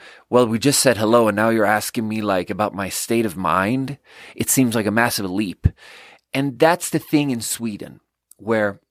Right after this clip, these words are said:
when I was a kid, we just said hello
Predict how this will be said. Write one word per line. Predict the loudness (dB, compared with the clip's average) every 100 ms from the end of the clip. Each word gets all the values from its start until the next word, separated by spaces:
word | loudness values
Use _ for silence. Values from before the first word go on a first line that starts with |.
| _ _
when | -8 -2
I | 2
was | 2
a | -2
kid, | -6 0 2 2 _ _ _ _
we | -10 -8
just | 2 2 2
said | 0 2 2 0 -10 _ _
hello | -4 -2 0 -4 -12